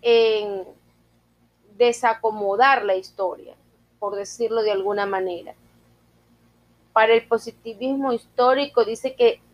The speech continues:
los hechos se deben exponer tal como pasaron, no hay que alterarlos,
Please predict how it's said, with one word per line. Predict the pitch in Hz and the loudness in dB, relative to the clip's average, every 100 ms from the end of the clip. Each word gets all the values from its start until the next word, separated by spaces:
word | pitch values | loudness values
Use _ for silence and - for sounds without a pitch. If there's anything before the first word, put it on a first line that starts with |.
| _ | _
los | 220 214 - | 0 0 -2
hechos | 226 247 277 | -4 -2 -2
se | 233 | 0
deben | 220 240 240 | 2 2 0
exponer | - - 208 208 214 - | -6 -6 -4 -4 -6 -4
tal | - 247 - | 2 2 2
como | 254 254 | 2 2
pasaron, | 233 - 196 170 - - _ _ _ _ _ _ _ - | 0 0 0 0 -6 -20 _ _ _ _ _ _ _ -4
no | |
hay | 214 214 | -2 2
que | 247 | 0
alterarlos, | 247 202 208 214 190 175 | 0 0 4 4 4 -4